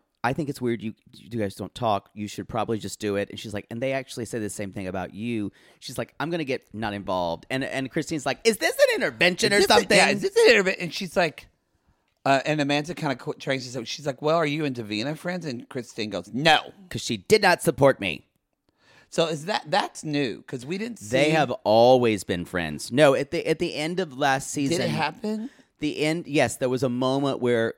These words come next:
Speaker 1: Christine, do you remember when, when Christine, Davina said, she's like, "Oh yeah, I showed Davina the ring. And I told Davina all about it."
Speaker 2: Oh, and Davina was like,
Speaker 1: Davina's like, "That
Speaker 2: "No,
Speaker 1: didn't happen.
Speaker 2: that
Speaker 1: Why are
Speaker 2: didn't."
Speaker 1: you throwing me under the bus?"
Speaker 2: Yeah, she did say that.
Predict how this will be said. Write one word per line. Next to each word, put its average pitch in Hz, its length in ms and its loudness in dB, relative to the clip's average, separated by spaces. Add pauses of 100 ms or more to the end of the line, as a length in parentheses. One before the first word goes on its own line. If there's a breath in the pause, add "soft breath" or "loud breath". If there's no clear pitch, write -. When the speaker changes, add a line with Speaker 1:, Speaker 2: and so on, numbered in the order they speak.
(140)
Speaker 1:
Christine, 127 640 -6
do 131 100 -6
you 160 60 -2
remember 151 340 -2
when, 147 280 -2
when 127 300 -2
Christine, 135 800 -6 (340)
Davina 139 520 -2
said, 131 240 -2 (600)
she's - 240 -10
like, 175 120 -2
"Oh 240 80 4
yeah, 226 160 4
I 190 80 2
showed 214 220 0
Davina 180 280 -2
the 143 80 -4
ring. 80 220 -8 (340)
And 139 100 -4
I 143 40 2
told 165 260 0
Davina 156 220 0
all 117 160 0
about 110 240 0
it." - 240 -18 (920 soft breath)
Speaker 2:
Oh, 120 260 8
and 120 100 4
Davina 117 340 2
was 110 140 -2
like, 101 180 2 (380)
Speaker 1:
Davina's 143 400 -2
like, 127 240 4 (800)
"That 123 160 2
Speaker 2:
"No, 123 60 -2
Speaker 1:
didn't 131 160 -4
happen. 113 340 -2
Speaker 2:
that 117 80 0
Speaker 1:
Why 104 80 4
are - 40 2
Speaker 2:
didn't." 107 100 0
Speaker 1:
you 110 60 -2
throwing 110 260 0
me 110 100 -2
under 104 100 0
the 104 80 -2
bus?" 92 280 0
Speaker 2:
Yeah, 104 240 0
she - 200 -12
did 90 240 -8
say 76 160 -6
that. 64 280 -10